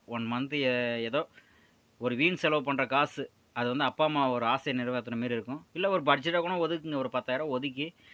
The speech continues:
அவங்கள வீட்ல பெரியவங்களுக்கு வந்து ஒரு ஆதார் அட்டையை வச்சு ஏரோப்ளேன் டிக்கெட் புக் பண்ணி,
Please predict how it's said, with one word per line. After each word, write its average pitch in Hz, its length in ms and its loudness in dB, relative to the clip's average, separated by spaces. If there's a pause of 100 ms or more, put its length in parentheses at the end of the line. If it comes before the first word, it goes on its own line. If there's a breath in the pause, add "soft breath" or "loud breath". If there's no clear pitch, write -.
(180 loud breath)
அவங்கள 123 420 0
வீட்ல 143 260 0
பெரியவங்களுக்கு 131 480 0
வந்து 123 120 -4
ஒரு 127 140 0
ஆதார் 131 280 2
அட்டையை 120 180 -2
வச்சு 110 220 -6 (240)
ஏரோப்ளேன் 123 400 0
டிக்கெட் 110 280 -8
புக் 123 200 -10
பண்ணி, 123 260 -4